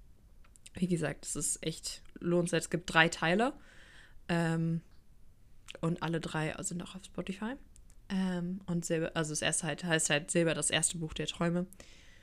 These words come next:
Und der Film heißt jetzt irgendwie Silber, das Buch der Träume. Also mal schauen, ob's überhaupt noch einen zweiten Teil geben wird.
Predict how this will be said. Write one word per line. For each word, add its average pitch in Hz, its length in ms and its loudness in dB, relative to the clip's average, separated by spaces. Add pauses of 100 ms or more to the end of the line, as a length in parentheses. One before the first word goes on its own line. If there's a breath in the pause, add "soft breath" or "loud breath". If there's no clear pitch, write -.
(440 loud breath)
Und 165 260 -2
der 160 80 -2
Film 170 220 0
heißt 160 180 -2
jetzt - 140 -10
irgendwie 160 280 0
Silber, 160 300 2
das 160 180 -2
Buch - 260 -2
der 180 160 4
Träume. 185 440 2 (680)
Also 165 440 -2 (280)
mal 175 100 -6
schauen, 165 240 -4
ob's 170 180 -8
überhaupt 165 260 -4
noch 175 100 -4
einen 185 80 -2
zweiten 180 240 -4
Teil 180 200 -4
geben 180 340 0
wird. 190 260 -4